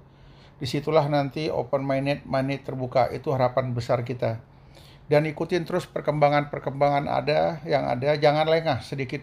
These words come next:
pun. Cari informasi dari berbagai sumber. Karena perkembangan uang digital sudah tidak bisa dihambat lagi. Mau tidak mau, semua negara akan ikut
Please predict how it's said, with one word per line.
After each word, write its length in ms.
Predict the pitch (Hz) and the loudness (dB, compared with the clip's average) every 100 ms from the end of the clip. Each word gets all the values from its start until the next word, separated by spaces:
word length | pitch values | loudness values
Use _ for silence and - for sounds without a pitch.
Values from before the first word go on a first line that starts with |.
| - | -8
pun. 240 | 120 107 - - - - - | -8 -8 -14 -20 -20 -20 -2
Cari 560 | - 160 160 180 170 160 | 6 8 6 2 -2 -4
informasi 1040 | 151 147 151 147 123 - 170 175 175 156 | -2 -2 0 0 -2 -6 -4 -4 -4 -4
dari 400 | 135 147 151 147 | 4 4 4 0
berbagai 480 | 151 151 147 143 147 | -2 4 4 4 -2
sumber. 480 | - 151 147 107 101 - - - - - - - - | -2 0 0 0 -6 -18 -20 -20 -20 -20 -20 -20 0
Karena 400 | 139 139 165 160 | 0 6 4 4
perkembangan 560 | 151 143 147 160 180 170 | 0 2 4 4 2 6
uang 160 | 156 151 | 4 4
digital 560 | 143 143 139 165 165 | -4 -4 2 4 4
sudah 720 | 160 - 190 185 151 165 151 | 0 -2 -2 -2 2 2 2
tidak 480 | - 165 151 151 - | -2 -4 2 2 2
bisa 320 | 143 139 151 | -2 0 0
dihambat 560 | 143 131 139 139 139 - | 2 0 0 0 -2 2
lagi. 400 | 135 131 135 117 - - - - - - - 143 | 0 0 -2 -6 -10 -20 -20 -20 -20 -20 -14 2
Mau 320 | 151 170 202 | 6 8 6
tidak 320 | 202 165 156 | 4 4 4
mau, 480 | 143 147 143 185 202 | 4 4 4 2 0
semua 560 | - 160 175 220 233 196 | 0 0 4 8 8 8
negara 640 | 175 151 139 135 160 - | 4 6 6 8 6 4
akan 320 | 165 170 175 | 0 0 -2
ikut 260 | 175 185 | -2 -2